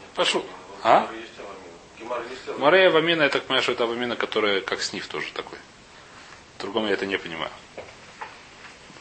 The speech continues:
Speaker 1: Вайтер. Укшая бейс амигдаш каям, ухалин аль кулан, мипней дакона сакорбан.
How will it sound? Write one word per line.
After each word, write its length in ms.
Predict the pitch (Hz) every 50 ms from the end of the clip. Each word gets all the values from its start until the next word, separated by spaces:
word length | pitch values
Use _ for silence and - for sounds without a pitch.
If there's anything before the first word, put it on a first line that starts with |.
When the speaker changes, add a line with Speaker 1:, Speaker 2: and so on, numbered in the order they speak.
| - - - - - - - - - - - -
Speaker 1:
Вайтер. 320 | - 135 123 104 - 92 98
Укшая 340 | 113 - - 131 143 170 180
бейс 200 | 160 165 151 -
амигдаш 340 | 131 139 151 151 151 131 -
каям, 320 | - 107 101 98 98 110
ухалин 320 | 107 - 160 135 156 165 165
аль 100 | 160 156
кулан, 320 | - 180 185 196 202 196 196 - -
мипней 320 | 139 131 - - 151 165 165
дакона 320 | 151 135 - 147 147 139
сакорбан. 460 | - - 117 - 123 104 90 82 78